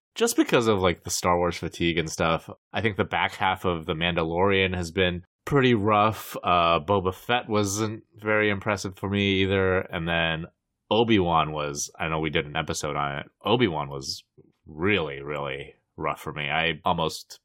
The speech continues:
checked out halfway. I, I stuck out through the end, and it wasn't worth it. But now we have Andor, the new Disney Plus show centered around the character from Rogue One, and the show is being run by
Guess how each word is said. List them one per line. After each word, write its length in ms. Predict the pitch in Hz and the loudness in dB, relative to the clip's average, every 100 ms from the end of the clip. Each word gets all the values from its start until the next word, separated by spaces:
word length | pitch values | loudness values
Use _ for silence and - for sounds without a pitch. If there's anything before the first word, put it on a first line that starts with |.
| _ - | _ -8
checked 240 | 82 - | -8 -4
out 160 | 82 76 | -6 -2
halfway. 680 | 76 - 85 69 69 78 - - - | -4 -2 -2 -2 -2 -4 -8 -20 -6
I, 60 | 123 | -2
I 40 | |
stuck 240 | 123 170 156 | 0 -2 0
out 160 | 135 | -2
through 160 | 127 110 | 0 0
the 140 | 104 | 2
end, 260 | 87 73 76 82 | 0 -2 -8 -6
and 320 | 82 78 82 | -4 -4 -4
it 80 | 87 | -2
wasn't 300 | 90 82 85 | 0 -2 -4
worth 180 | 80 | -6
it. 140 | - - - | -8 -12 -4
But 120 | 95 | -2
now 280 | 107 123 123 | 0 2 2
we 140 | 120 | 0
have 340 | 131 127 127 - - _ _ - | 0 0 -2 -12 -20 _ _ -2
Andor, 540 | 151 147 87 78 85 - _ _ _ | 0 2 2 0 -6 -14 _ _ _
the 60 | 98 | 0
new 160 | 98 | 0
Disney 320 | 92 101 104 98 | 2 2 2 0
Plus 200 | 104 95 | 0 -2
show 280 | - 98 | 0 2
centered 420 | 98 - 90 98 90 | 2 0 -2 -2 0
around 520 | 87 87 85 85 - _ | 2 2 0 -4 -10 _
the 540 | 98 87 87 82 80 80 | 0 2 2 0 -2 -4
character 440 | - 95 87 92 | -2 -2 -2 -6
from 540 | 82 - 90 85 82 - | -6 -2 0 0 -4 -10
Rogue 280 | 87 87 82 | -2 0 0
One, 460 | 78 80 92 165 233 - | -2 -2 -2 -2 -10 -4
and 400 | 87 85 85 82 | -2 0 -4 -6
the 280 | - 101 95 | -8 -2 -2
show 420 | - 98 95 107 | 0 2 2 2
is 300 | 95 87 87 | -2 -4 -6
being 400 | 92 90 90 82 | -4 -2 0 -2
run 340 | 85 87 82 | -2 0 0
by 460 | 82 78 76 76 | 0 2 0 -2